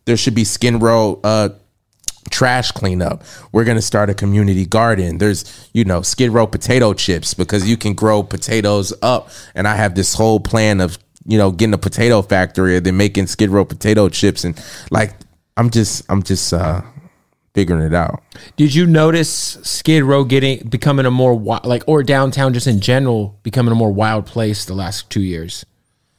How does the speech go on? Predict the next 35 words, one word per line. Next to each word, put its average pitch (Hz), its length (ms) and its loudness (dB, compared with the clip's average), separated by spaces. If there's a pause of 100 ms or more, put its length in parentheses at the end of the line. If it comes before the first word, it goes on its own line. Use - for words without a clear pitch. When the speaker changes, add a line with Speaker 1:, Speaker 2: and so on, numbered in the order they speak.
(420)
Speaker 1:
Yeah. 92 440 0 (240)
Speaker 2:
I 139 80 0
know 233 120 4
it 226 60 0
was 190 100 2
always, 185 340 2
it 190 200 -2
always 170 420 2
was 143 120 2
wild 135 340 2
in 104 80 0
pockets, 139 460 -4
but 117 160 -2
it 117 60 -2
felt 143 300 0
like, 120 360 0
Speaker 1:
It's 110 100 2
Speaker 2:
um, 107 60 2
Speaker 1:
getting 254 160 4
crazy, 131 480 2
man. 85 280 0
It's 98 80 -2
feeling 135 240 2
like 107 140 2
Gotham 101 380 -2
City 87 420 0 (100)
right 82 180 -2
now. 80 260 -4 (200)
Speaker 2:
Every 151 220 2
time 175 180 0
I 165 60 2
go 143 140 2
downtown, 127 760 0 (460)
it's 104 180 -6
like, 90 400 -4